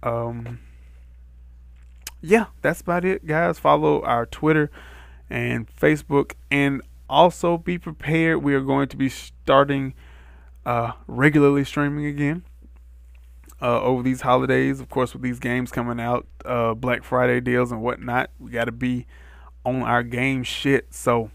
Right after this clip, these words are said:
make sure to watch our stream. Of course, it's the Nerd, well, it's just Nerd Plate on Twitch, and that will be exclusively streaming, streaming to Twitch. Um, the next game that we are going to be streaming, we're gonna be playing Halo Master Chief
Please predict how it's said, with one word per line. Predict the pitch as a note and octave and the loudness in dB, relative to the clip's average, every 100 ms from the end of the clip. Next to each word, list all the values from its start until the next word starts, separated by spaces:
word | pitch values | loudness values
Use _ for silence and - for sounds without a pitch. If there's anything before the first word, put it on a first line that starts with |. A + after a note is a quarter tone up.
| - - - - - - - | -18 -20 -20 -20 -20 -20 -8
make | C#3 C#3 | -2 -2
sure | D3 | 0
to | C#3 | 0
watch | C3 - | 0 -2
our | G#2+ | -6
stream. | - D3+ D3+ D#3 - | -4 -2 0 0 -4
Of | B2+ | -10
course, | - C#3 C3+ | -2 0 0
it's | A2+ - | -8 -12
the | - | -18
Nerd, | F#2+ G#2 A#2 - | -12 -10 -10 -10
well, | A#2+ A2+ | -8 -6
it's | A2+ A2+ | -6 -4
just | B2+ A#2 | -4 -4
Nerd | A2+ A#2+ | -4 -4
Plate | - A#2 - | -4 -8 -6
on | B2+ | -6
Twitch, | C3+ - - - - - - - - - - - - - - - | -4 -2 -4 -6 -18 -20 -20 -20 -20 -20 -20 -20 -20 -20 -12 -6
and | B2 | -2
that | A#2 | 0
will | A#2+ | -2
be | A#2 C3 A#2+ - - - - - | -2 -2 -2 -6 -20 -20 -14 -8
exclusively | B2 - D#3+ D3 C#3+ | -6 0 2 4 0
streaming, | - D3+ D3 C#3+ - - | 2 2 2 0 -2 -14
streaming | - E3 D3+ C#3+ D#3+ | -2 0 2 0 -4
to | - E3 | -4 -4
Twitch. | - D#3 - - - - | -2 -2 -2 -10 -18 -6
Um, | C#3 B2 B2 B2+ B2 B2+ - - - - - - - - | 0 0 0 -2 -6 -12 -18 -20 -20 -20 -20 -20 -20 -6
the | C3 | 0
next | C3 - | 0 0
game | C#3+ C3+ | 0 0
that | B2 | 0
we | C3 | 2
are | B2+ B2+ | 2 2
going | C3 B2+ | 0 -2
to | |
be | B2+ | -2
streaming, | B2 C3+ C3+ C3 B2 | -4 -2 0 -2 -4
we're | B2 | -6
gonna | B2 | -6
be | B2 B2 | -4 -6
playing | - B2 B2 | -6 -4 -4
Halo | C3 C3 C3 | 0 0 2
Master | B2+ B2 B2 A#2+ | 0 0 -2 -6
Chief | - C3+ C#3 - | -8 -8 -8 -12